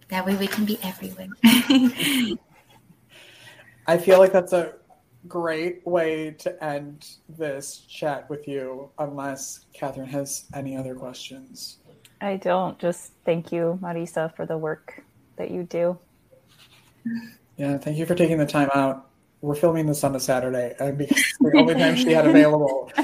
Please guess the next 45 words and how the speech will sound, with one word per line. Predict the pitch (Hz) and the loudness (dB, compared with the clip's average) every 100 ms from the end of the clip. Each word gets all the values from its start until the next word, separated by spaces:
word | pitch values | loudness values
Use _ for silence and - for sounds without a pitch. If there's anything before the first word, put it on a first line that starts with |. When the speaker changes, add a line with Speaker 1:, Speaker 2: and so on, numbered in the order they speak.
| - | -2
Speaker 2:
And | 160 151 | -6 0
so | 175 160 | 4 6
thank | 196 190 | 6 6
you | 196 180 | 4 4
for | 180 | 6
that | 175 165 165 | 8 6 6
alone, | 165 165 180 185 240 214 | 2 2 6 6 6 2
just | 185 - | -2 0
taking | 180 175 175 175 175 | 0 0 -2 -2 -6
part | - 175 | -2 0
of | 165 | 0
your | 156 | -4
Saturday | 151 165 165 170 165 | -2 -2 -2 -4 -4
to | 160 | -4
talk | 160 156 | -6 -6
to | 165 | -6
us | 151 147 | -6 -8
and | 147 | -14
share | - 165 147 147 135 - - _ _ | -10 -6 -4 -4 -4 -8 -20 _ _
your | 156 147 143 143 139 | -6 0 0 0 -4
experience | - - 143 143 143 135 | -14 -16 -10 -8 -8 -10
with | 135 131 | -14 -14
us. | 127 | -14
I | 262 | -16
think | 135 | -18
it's | 131 - | -20 -14
very | 139 135 | -12 -12
important | 135 143 135 139 127 - _ _ - _ _ _ | -10 -8 -8 -10 -16 -20 _ _ -20 _ _ _
that | 151 | -6
people | - 185 180 165 151 - | -6 2 6 6 6 -2
even | 175 175 160 | -4 -4 -4
s-, | 147 - - - _ _ | -6 -10 -12 -20 _ _
to | - 180 | -2 0
know | 175 175 175 | 4 4 4
that, | 165 151 | 0 0
that | 165 160 - | 2 2 0
it's, | 170 160 - - - | -4 -4 -6 -10 -8
that | - 175 - | -2 -4 -4
community | - 190 175 | -8 -4 -4
is | 165 151 | -4 -6
still | - - 175 156 151 | -10 0 2 4 2
being | 151 143 143 | -2 -6 -6
affected, | 139 139 - 139 | -4 -4 -4 -6
and | 131 131 | -6 -6
that | 131 123 | -8 -10